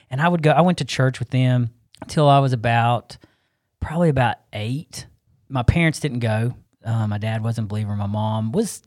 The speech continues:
uh, she believed, like, people, like, "Oh, yeah, there's a God," but there was nothing in her life that she didn't grow up in that kind of environment. And so for me, once I got to the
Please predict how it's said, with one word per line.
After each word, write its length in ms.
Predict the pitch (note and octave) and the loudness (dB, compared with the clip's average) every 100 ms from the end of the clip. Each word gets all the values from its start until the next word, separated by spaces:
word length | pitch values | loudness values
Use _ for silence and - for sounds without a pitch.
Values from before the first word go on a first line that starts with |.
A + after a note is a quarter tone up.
| - | -12
uh, 240 | F#3+ F#3+ D#3 | -8 -6 -4
she 180 | - D3+ | -2 2
believed, 280 | D#3 C#3+ | 2 2
like, 280 | C3 A2+ - | 2 -2 -4
people, 280 | - A#2+ A#2 | -6 -4 -4
like, 240 | A2 G#2+ | -4 -4
"Oh, 40 | C3 | -2
yeah, 160 | B2+ | -2
there's 180 | A#2 A2 | -2 -4
a 20 | |
God," 300 | A#2 A2 G2+ | -4 -4 -4
but 100 | G#2 | -6
there 80 | D3+ | -2
was 140 | C3 B2 | 0 0
nothing 320 | A#2 A2 F#2+ | -2 -2 -8
in 80 | G#2+ | -8
her 100 | G2+ | -6
life 420 | G2+ F#2+ F#2+ - | -6 -6 -10 -14
that 180 | F2+ - | -20 -12
she 120 | - | -8
didn't 160 | A#2+ G#2+ | -6 -2
grow 120 | A2 | -2
up 140 | G#2 G2 | -2 -4
in 80 | G2+ | -8
that 160 | G2+ | -8
kind 160 | - G#2+ | -8 -8
of 80 | G2 | -6
environment. 520 | G2 F#2 F#2+ G2 - | -8 -8 -8 -10 -8
And 260 | A2 A2 - | -6 -6 -8
so 520 | - D#3 C#3+ C#3+ C#3 B2 - - - _ | -2 2 4 2 0 -2 -8 -10 -20 _
for 120 | D#3 | -2
me, 460 | D3+ D#3+ D#3+ D#3 C3+ _ _ | 2 2 2 0 -4 _ _
once 300 | C#3 D#3+ E3 | -2 0 2
I 80 | D3+ | 2
got 160 | C#3+ | 0
to 60 | |
the 100 | B2+ | -6